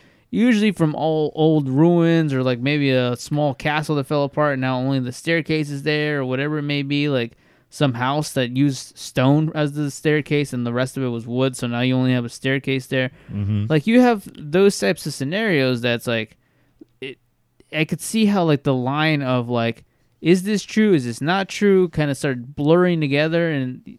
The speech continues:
Speaker 1: and yeah, very much so. Like, people start building up into these works of fiction, and they wanna incorporate their, like,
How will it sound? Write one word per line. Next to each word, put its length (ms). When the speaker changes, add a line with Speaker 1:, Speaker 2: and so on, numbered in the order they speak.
Speaker 1:
and 220
yeah, 220
very 300
much 260
so. 200
Like, 140
people 220
start 300
building 340
up 160
into 240
these 260
works 320
of 100
fiction, 460
and 120
they 120
wanna 420
incorporate 640
their, 260
like, 360